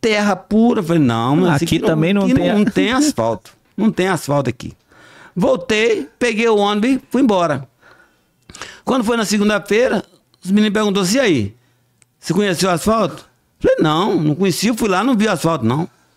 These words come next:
Speaker 1: Aí tinha dois colegas meus, um é o Zé Pestana, hoje é lanterneiro,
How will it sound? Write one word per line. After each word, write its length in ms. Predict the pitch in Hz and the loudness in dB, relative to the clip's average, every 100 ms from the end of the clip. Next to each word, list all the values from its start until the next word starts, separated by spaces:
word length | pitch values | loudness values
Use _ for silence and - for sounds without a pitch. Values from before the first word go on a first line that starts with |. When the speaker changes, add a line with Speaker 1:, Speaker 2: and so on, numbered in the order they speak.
| _ _ _ _ - | _ _ _ _ -6
Speaker 1:
Aí 200 | 170 185 | -2 0
tinha 180 | 202 214 | 0 0
dois 180 | 202 165 | 0 0
colegas 360 | 180 170 147 | 0 2 2
meus, 300 | 135 190 190 - _ _ - | 2 2 0 -4 _ _ -4
um 280 | 143 170 185 | 0 2 2
é 20 | |
o 80 | 147 | 2
Zé 160 | 143 | 0
Pestana, 560 | - 147 107 - 165 160 | 0 -2 -2 -2 0 2
hoje 180 | 156 156 | 2 2
é 40 | |
lanterneiro, 800 | 147 143 135 104 110 151 170 147 | 2 0 0 0 2 2 2 0